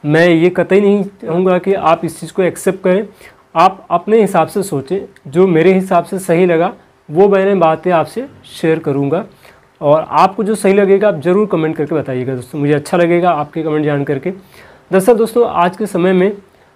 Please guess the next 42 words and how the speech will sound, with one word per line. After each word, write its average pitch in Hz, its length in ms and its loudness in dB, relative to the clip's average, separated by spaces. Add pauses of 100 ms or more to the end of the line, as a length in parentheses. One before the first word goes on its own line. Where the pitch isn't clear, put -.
(140)
आप 156 120 0
देखिए 160 300 0
तो 196 80 0
चारों 170 300 2
तरफ 180 240 -2
ये 165 100 0
बातें 147 300 0
हो 160 160 0
रही 156 140 0
हैं 165 120 2
कि 165 100 -6
मास्क 147 440 -2
का 170 80 -2
यूज़ 147 340 -2
करना 139 240 -4
चाहिए, 135 320 -6
मास्क 139 380 -2
लगाइए, 143 480 0 (260)
सोशल 151 360 -6
डिस्टेंसिंग 147 560 -4
का 151 100 0
पालन 143 300 0
करिए। 143 360 -2 (1400)
तो 240 300 4 (440)
दोस्तों 196 300 0 (100)
आप 160 240 0
मुझे 180 180 0
बताइए 143 500 -2
कि 175 140 -10
मास्क 156 400 -2
लगाने 156 320 0
के 180 80 0
बाद 139 220 0
में 180 120 0
क्या-क्या 180 400 -2
चीज़ें 196 280 -2
होती 151 280 -4
हैं, 170 140 -4
आप 151 260 -6
ज़रा 165 180 -2
खुद 190 200 -6
सोचिए 123 460 -10